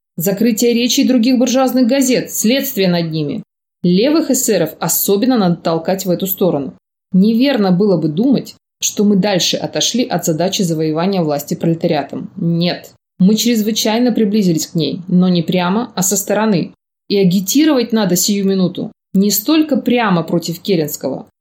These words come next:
сколько косвенно, против него же, но косвенно. А именно, требуя активнейшей истинно революционной войны с Корниловым.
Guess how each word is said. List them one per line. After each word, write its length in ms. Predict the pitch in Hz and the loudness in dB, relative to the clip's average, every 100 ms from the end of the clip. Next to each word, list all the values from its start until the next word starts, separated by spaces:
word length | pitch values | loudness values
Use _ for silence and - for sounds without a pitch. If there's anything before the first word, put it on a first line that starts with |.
| _ | _
сколько 440 | - - 254 247 254 | -10 -2 -2 -2 -6
косвенно, 680 | - 285 220 170 147 175 | -4 -2 0 -2 -4 -6
против 400 | 165 190 196 196 | -4 -4 -2 0
него 280 | 247 269 330 | 2 2 2
же, 140 | 214 185 | 2 2
но 180 | 233 | 2
косвенно. 680 | - 294 - 165 147 139 180 - _ _ | 0 -2 0 -2 -4 -6 -10 -14 _ _
А 120 | - 220 | -4 0
именно, 520 | 277 175 143 131 - _ _ _ | 2 2 0 -6 -12 _ _ _
требуя 400 | - 240 190 196 | -2 0 2 0
активнейшей 960 | - 180 - - 277 269 180 - 156 - | 0 -4 -6 -2 2 4 2 0 -4 -4
истинно 440 | - 247 - 208 180 | -4 -2 0 0 2
революционной 600 | 170 170 160 208 220 208 | 0 -2 -2 0 2 2
войны 280 | 165 160 170 | 0 0 -2
с 80 | - | -2
Корниловым. 640 | 175 170 151 135 - 170 | 0 0 0 -2 -6 -14